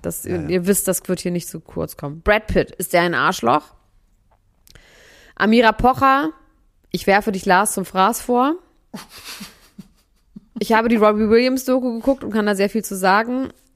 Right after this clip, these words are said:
Speaker 1: Ähm, dann ist die Frage, das musst du jetzt entscheiden, reden wir über Bill, äh, Kaulitz und Mark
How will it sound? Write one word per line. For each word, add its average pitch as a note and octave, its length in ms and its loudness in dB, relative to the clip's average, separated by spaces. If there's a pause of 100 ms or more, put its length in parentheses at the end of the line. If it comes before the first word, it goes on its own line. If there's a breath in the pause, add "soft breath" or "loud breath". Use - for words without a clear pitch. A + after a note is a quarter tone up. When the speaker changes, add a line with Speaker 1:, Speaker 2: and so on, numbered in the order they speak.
(120)
Speaker 1:
Ähm, G#3 360 2
dann A#3 160 2
ist C4+ 160 -4
die B3 60 -6
Frage, A3+ 360 2
das A#3 140 -2
musst A3 200 -6
du B3 60 -4
jetzt C4 160 0
entscheiden, G3+ 300 -2
reden B3 320 2
wir C4 60 2
über G#3+ 160 2
Bill, B3+ 440 2 (180)
äh, G#3 340 2
Kaulitz A3+ 440 0
und G3+ 140 -6
Mark G3 440 0